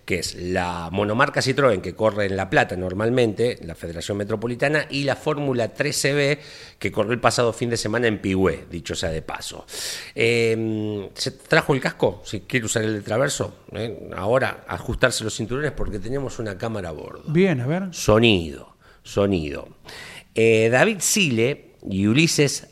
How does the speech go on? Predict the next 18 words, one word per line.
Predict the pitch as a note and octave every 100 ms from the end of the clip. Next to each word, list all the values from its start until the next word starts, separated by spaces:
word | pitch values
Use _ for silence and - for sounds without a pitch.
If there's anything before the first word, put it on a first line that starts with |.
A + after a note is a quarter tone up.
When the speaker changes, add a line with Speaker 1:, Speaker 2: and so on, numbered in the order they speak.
| -
Speaker 1:
Agesta | G2+ - - C3+ - - G#2 B2 - - -
protagonizaron | - B2 - A#2+ A#2+ B2+ - E3+ D3+
un | D3 C3+
fuerte | D#3+ D#3 D3
accidente | B2+ - C3 C#3+ D3+
durante | B2 G#2 A2+ A2+ G#2+
el | A2+ A2
rally | B2+ C#3 C#3
de | A#2
Arroyito, | A#2 G#2+ A2 G#2 - A#2+ F2 - D#2
válido | D#2+ A#2 C3 B2+
por | G#2+ G#2
la | G#2
segunda | - A2 C#3+ D3+ C3
fecha | - A#2+ B2
del | G#2+ F#2
campeonato | G2 F#2+ F#2+ G2+ G#2 F#2+ -
cordobés. | F#2+ F2 F#2 F2 D#2+ -